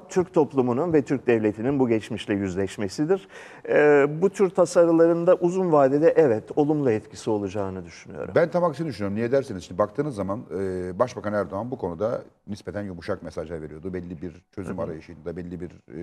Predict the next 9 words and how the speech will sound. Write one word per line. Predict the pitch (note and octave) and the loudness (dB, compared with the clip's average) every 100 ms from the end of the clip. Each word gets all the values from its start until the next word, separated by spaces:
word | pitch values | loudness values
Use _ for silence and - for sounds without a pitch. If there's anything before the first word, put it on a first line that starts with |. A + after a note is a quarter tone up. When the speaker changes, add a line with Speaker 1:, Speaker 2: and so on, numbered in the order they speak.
| E2+ E2+ | -12 -14
Speaker 2:
e, | E2 _ _ - | -16 _ _ -10
yumuşama | G#2 G#2 A2+ A2 G#2 - | -6 -4 -4 0 0 -2
kaygısındaydı. | F2+ F2 - F2 F2+ F#2+ | -10 -10 -16 -20 -16 -12
Keza | F#2 G2+ G2 F#2+ | -8 -2 -2 -2
Cumhurbaşkanı'nın | G2 F#2+ F2 - F#2 F#2 F#2+ | -4 -6 -6 -8 -10 -10 -10
Ermenistan'a | - F#2+ F2+ G2 | -10 -10 -10 -14
ilgili | F#2 F2+ | -14 -12
girişimleri | F#2 - G2+ G2+ | -12 -12 -8 -6
vardı. | E2+ E2+ C3+ | -6 -6 -10